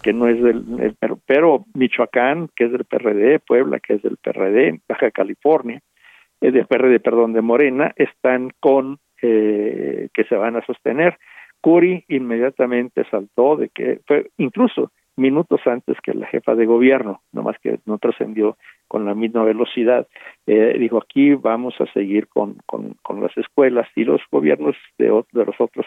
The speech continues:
partidos están buscando ahí. Hay estados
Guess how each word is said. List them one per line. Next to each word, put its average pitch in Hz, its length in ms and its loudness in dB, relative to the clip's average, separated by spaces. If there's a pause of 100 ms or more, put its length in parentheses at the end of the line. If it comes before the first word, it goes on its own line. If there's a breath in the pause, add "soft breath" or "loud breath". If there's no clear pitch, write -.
partidos 113 460 -6 (140)
están 113 300 -6 (440 loud breath)
buscando 117 460 -2
ahí. - 180 -6 (320 loud breath)
Hay 165 180 2
estados 160 380 0